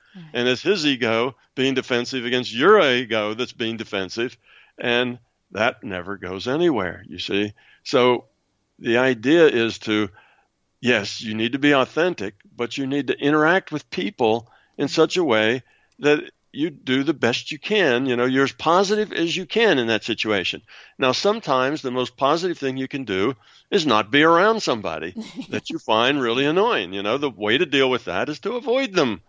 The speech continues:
Speaker 2: Go someplace else. Well, if it happens to be your husband, that's hard to do. You can't avoid him. Now you have to deal with it and deal with it positively. You see, not deal with it out of your own fear and ego. That's just throwing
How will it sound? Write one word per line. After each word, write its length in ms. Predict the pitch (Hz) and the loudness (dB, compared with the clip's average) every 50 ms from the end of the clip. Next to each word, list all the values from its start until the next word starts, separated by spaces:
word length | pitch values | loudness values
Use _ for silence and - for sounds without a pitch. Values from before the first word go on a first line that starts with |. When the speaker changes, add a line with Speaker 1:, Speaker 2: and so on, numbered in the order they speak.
| _ _ _ _ _ _ | _ _ _ _ _ _
Speaker 2:
Go 160 | - 139 175 | 2 2 2
someplace 580 | - - 123 104 104 - 123 120 127 131 - 180 | 2 0 -4 -4 -4 -4 -2 -2 -2 -2 -2 0
else. 320 | 196 190 147 110 - - | 0 2 0 0 -2 -4
Well, 140 | 110 127 143 | -4 -4 -2
if 80 | 147 | -2
it 80 | 156 131 | -2 -2
happens 320 | 120 135 139 - 131 - | 0 0 -2 -2 -6 -12
to 80 | - 113 | -14 -12
be 160 | 95 123 127 | -8 -4 -4
your 160 | 123 117 110 | -2 -2 -2
husband, 420 | 101 123 165 196 180 139 127 143 151 | 0 2 0 0 0 -2 -6 -2 0
that's 160 | 160 202 - - | 0 0 0 0
hard 280 | - 117 107 113 123 | -2 0 0 0 -2
to 80 | 123 170 | -2 -4
do. 340 | 180 - 240 254 240 180 113 - - - - 247 - | -2 0 0 0 2 0 -2 -4 -8 -14 -16 -6 -2
You 160 | - 269 262 | -2 -2 0
can't 320 | 196 - 254 262 262 247 | 2 4 6 6 6 6
avoid 320 | 226 170 151 139 120 107 92 | 6 4 4 4 2 2 0
him. 140 | 90 90 90 _ - _ _ | -4 -8 -12 _ -20 _ _
Now 200 | - 180 202 220 | -2 2 2 2
you 240 | 220 214 233 226 | 2 2 0 -2
have 320 | 160 175 202 220 220 - - | 0 0 0 0 0 -2 -6
to 80 | 226 | -10
deal 280 | 196 147 147 135 127 120 | -4 0 2 2 2 2
with 200 | 123 127 120 - | 2 0 0 -2
it 100 | 147 156 - - | -2 -2 -2 -2
and 180 | 147 139 131 | -4 -4 -2
deal 240 | 104 131 131 131 131 | 0 2 4 4 4
with 200 | 131 127 - - | 4 2 2 0
it 180 | 135 - _ - | -4 -4 _ -2
positively. 1080 | - 127 123 123 127 113 120 113 90 - 101 95 85 87 90 95 95 95 69 67 71 _ _ _ _ _ _ _ _ _ - - | 0 2 4 4 2 0 -2 -6 -6 -6 -6 -6 -6 -6 -4 -4 -2 -2 -2 -6 -10 _ _ _ _ _ _ _ _ _ -16 -14
You 80 | - | -14
see, 380 | - - 104 104 98 98 101 98 - _ _ _ | -6 0 2 2 2 2 0 -4 -10 _ _ _
not 520 | 101 104 117 131 135 135 143 - - 113 | -4 0 2 4 4 4 2 0 -2 -4
deal 240 | 107 123 131 139 135 | -2 0 0 2 0
with 200 | 117 104 95 - | 0 -2 -6 -6
it 140 | 131 107 - | -8 -8 -6
out 220 | - 104 104 104 | -2 -2 -2 -2
of 100 | 107 98 | -2 -4
your 180 | 107 107 101 104 | -4 -4 -2 -2
own 240 | 104 104 113 127 123 | -2 -2 -2 -4 -6
fear 340 | - - 98 90 92 104 110 | -8 -8 -6 -4 -2 -2 -2
and 80 | 107 | 0
ego. 400 | 104 113 131 117 107 95 90 104 | 0 0 0 0 2 0 0 0
That's 320 | 107 95 95 120 127 - - | 0 0 0 0 -2 -4 -6
just 320 | - 110 113 127 - - | -4 -2 -2 -2 -4 -8
throwing 420 | - 87 95 104 110 117 113 110 | -8 -6 -4 -2 -2 -2 -2 -4